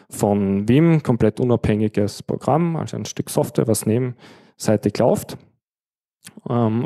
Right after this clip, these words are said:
das spricht eben, also Vim spricht dann eben über das L S P, über das Protokoll mit den Language-Servern und weiß, okay, in meinem Buffer ist jetzt gerade ein Python-File und deshalb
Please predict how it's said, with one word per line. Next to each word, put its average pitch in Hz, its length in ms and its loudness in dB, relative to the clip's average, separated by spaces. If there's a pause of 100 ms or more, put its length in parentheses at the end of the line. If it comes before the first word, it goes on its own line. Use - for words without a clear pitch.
(140)
das 110 200 0
spricht 123 360 0
eben, 113 400 2 (280)
also 110 300 -2
Vim 156 480 2
spricht - 420 -6
dann 113 120 0
eben 110 260 0
über 139 220 2
das 117 160 0
L 107 100 -2
S 104 140 -6
P, 180 220 0
über 120 120 0
das 104 180 -2
Protokoll 156 600 0 (420)
mit 131 180 0
den 117 120 2
Language-Servern 139 960 2
und 113 180 -6
weiß, 127 300 0
okay, 143 320 2
in 127 80 2
meinem 113 240 2
Buffer 165 480 0 (500)
ist - 160 0
jetzt - 180 -2
gerade 110 380 2
ein 101 120 -4
Python-File 135 720 0 (520)
und 110 540 2
deshalb 113 640 2